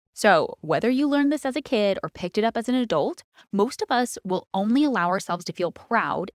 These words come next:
if and when we succeed. So it's only once I hit my goal that then I can be proud of myself, which means I can't feel proud when I'm on my way there, if I make a mistake, if I come close but I don't actually hit it.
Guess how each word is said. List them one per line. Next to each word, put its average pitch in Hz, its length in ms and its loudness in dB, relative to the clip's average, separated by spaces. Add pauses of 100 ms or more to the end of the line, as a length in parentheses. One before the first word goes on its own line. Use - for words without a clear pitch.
(120)
if 254 360 0
and 165 220 -8
when 185 340 0
we 170 120 -6
succeed. - 460 -12 (480)
So 208 100 2
it's 208 140 -4
only 247 240 0
once 202 400 -2
I 285 120 0
hit - 140 -4
my 240 140 0
goal 190 420 0 (300)
that 190 140 -8
then 175 120 -4
I 175 80 -2
can 170 140 -8
be 160 100 -4
proud 147 200 0
of 101 60 -4
myself, - 420 -12 (480)
which 202 120 -6
means 233 240 0
I 208 120 -2
can't 254 520 -4
feel 170 320 0
proud 147 520 -2 (180)
when 165 140 -4
I'm 156 80 -2
on 139 140 -2
my 185 120 -2
way 233 140 0
there, 196 420 -2 (240)
if - 80 -10
I 143 60 -2
make 151 180 -6
a 208 40 -2
mistake, 185 580 -2 (240)
if - 100 -6
I 294 60 0
come 247 180 0
close 311 460 -2
but 185 120 0
I - 40 -4
don't 240 220 0
actually 269 360 -4
hit 254 220 0
it. 247 200 0